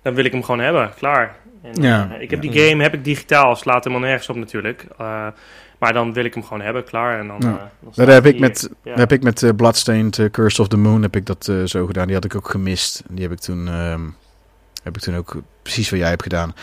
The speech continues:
Speaker 2: En met, eh, met Darius, die shooter, heb ik dat ook gedaan. De rest heb, de andere die
Speaker 1: Hm.
Speaker 2: ik heb, die, ik heb er nog een paar, maar die heb ik dan wel weten te pre-orderen op tijd, wat een hele hoop geld scheelt.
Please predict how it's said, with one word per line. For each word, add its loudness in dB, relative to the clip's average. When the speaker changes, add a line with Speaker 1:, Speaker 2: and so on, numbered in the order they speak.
Speaker 2:
En 0
met, -2
eh, 2
met -2
Darius, 2
die -8
shooter, -8
heb -12
ik -14
dat -8
ook -8
gedaan. -10
De -2
rest -2
heb, -6
de -8
andere -2
die 0
Speaker 1:
Hm. -4
Speaker 2:
ik -8
heb, -2
die, -4
ik -6
heb 0
er -2
nog 0
een -12
paar, -2
maar -4
die 4
heb 4
ik -2
dan 2
wel 4
weten 0
te -6
pre-orderen -2
op -10
tijd, -4
wat -10
een -4
hele -4
hoop -4
geld -6
scheelt. -10